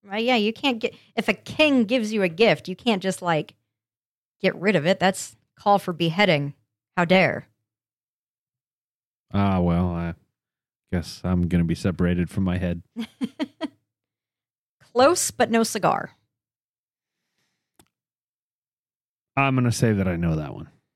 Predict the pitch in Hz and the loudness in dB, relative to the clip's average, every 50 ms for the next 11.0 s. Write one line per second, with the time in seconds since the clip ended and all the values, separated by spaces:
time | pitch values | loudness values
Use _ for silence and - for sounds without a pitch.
0 | _ - - 170 170 165 165 151 151 165 - - 160 160 156 151 156 160 202 196 | _ -6 -2 0 0 0 0 -2 -4 -8 -10 -10 -12 -10 -10 -4 -2 0 0 0
1 | 185 170 160 175 165 156 - - 160 147 135 - 143 147 139 - 165 _ _ _ | 0 -2 -4 -6 -8 -8 -6 -4 -4 -4 -4 -6 -8 -8 -8 -8 -8 _ _ _
2 | _ _ _ _ _ _ _ _ _ _ _ 202 220 254 247 240 240 226 208 214 | _ _ _ _ _ _ _ _ _ _ _ _ 0 2 4 6 4 4 4 2
3 | 202 208 202 - 196 190 185 185 185 185 185 185 - _ - 180 175 170 170 165 | 0 0 0 0 0 0 2 0 0 -2 -4 -8 -12 _ -2 0 2 2 2 2
4 | 160 160 156 160 160 _ _ _ _ _ _ _ _ _ _ _ _ _ _ _ | 0 -2 -4 -6 -10 _ _ _ _ _ _ _ _ _ _ _ _ _ _ _
5 | _ _ _ _ _ _ - - 277 302 359 359 370 381 349 - 190 170 165 175 | _ _ _ _ _ _ 0 2 2 4 4 2 2 2 2 2 2 2 2 2
6 | 190 196 - - 190 180 170 175 175 147 151 151 156 170 190 185 - 180 160 165 | 0 -2 -4 -2 0 2 2 2 2 2 2 2 2 2 0 -2 -2 -4 0 2
7 | 175 151 - - - 165 151 - - - 220 262 277 277 240 208 185 165 165 156 | 2 0 0 -2 -4 -4 -6 -6 -6 -2 0 0 2 2 0 0 -2 -2 -4 -12
8 | - _ - 170 147 151 151 - 139 156 202 220 - - - _ - 247 240 202 | -14 _ -2 0 0 0 0 0 -4 -6 -6 -8 -12 -20 -20 _ 0 2 4 4
9 | 196 226 - - - 190 185 180 165 160 165 160 175 - - - 175 160 151 156 | 4 2 -2 -6 -8 -6 -4 -4 -4 -4 -2 -2 -2 -2 -6 -8 -6 -4 -4 -4
10 | - _ - 175 170 - _ - - 285 330 349 - - 180 165 165 175 196 | -6 _ -12 -12 -12 -12 _ -14 -10 -8 -8 -8 -8 -8 -4 -4 -2 -2 -4